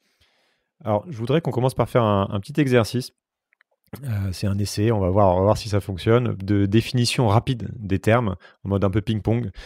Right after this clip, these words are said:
des termes dont on va parler, parce qu'il y a pas mal de choses, et l'idée, c'est de, de, de répondre, en fait, à ces quelques questions, euh, simplement, voilà, et on pourra développer ensuite.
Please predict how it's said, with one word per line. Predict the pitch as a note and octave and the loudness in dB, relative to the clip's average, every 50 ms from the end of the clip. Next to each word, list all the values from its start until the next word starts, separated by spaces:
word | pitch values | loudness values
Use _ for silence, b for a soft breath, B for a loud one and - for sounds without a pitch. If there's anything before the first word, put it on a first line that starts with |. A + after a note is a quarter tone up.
| B B B B B - | B B B B B -4
des | G2+ F#2+ | -2 0
termes | A2+ G#2 G2+ | 0 0 2
dont | G#2 | 4
on | G2+ | 4
va | G2 F#2 | 4 6
parler, | - G2 G2 A2+ A#2+ | 6 4 4 4 0
parce | G#2+ - | 0 -4
qu'il | - | -2
y | E2 | 0
a | |
pas | - G2+ | 0 2
mal | G2+ G2+ G2 | 2 2 2
de | F#2+ | 2
choses, | F2+ - - A2+ A#2+ A2+ | 0 0 0 0 0 2
et | G#2+ F2 | 0 0
l'idée, | E2+ F2+ F#2 G#2+ | 0 4 2 2
c'est | G#2 - - F#2+ | 2 2 -2 -2
de, | E2 E2+ F2 E2 | -2 0 -2 -2
de, | E2+ E2 F2 F#2+ F#2 | -2 -4 -6 -6 -4
de | F#2 F#2+ F2+ | -4 -4 -4
répondre, | E2+ E2+ F#2 - - A#2 A#2 G#2+ F#2 | 0 0 -2 0 2 0 2 2 0
en | F#2 | 0
fait, | - - G2 - | 0 0 -2 -2
à | F2+ F2 | -2 -4
ces | - F#2+ | -4 -2
quelques | - G2+ F#2+ - F#2+ | 0 0 0 0 -2
questions, | - - F2 - - - G#2 G#2 G2 F2+ | -4 -4 -4 -4 -2 -2 0 2 2 2
euh, | E2+ E2+ E2 E2 E2+ F2 F2 F2 F2 F2 E2+ E2+ E2+ | 2 2 0 0 -2 -2 -4 -4 -4 -4 -2 -4 -2
simplement, | - - F#2+ - - F#2 F#2+ F#2 F2+ | 0 0 0 0 0 0 0 0 0
voilà, | E2 E2 E2+ E2+ | 2 2 2 2
et | E2 D#2+ | 0 0
on | D#2+ D#2+ | -4 0
pourra | - F2+ F2 E2+ | 2 2 2 4
développer | F2+ E2+ F2+ F2+ - F#2+ | 4 4 2 2 2 2
ensuite. | F2+ F2 - - G2 - - | -2 -2 -2 -6 -12 -12 -14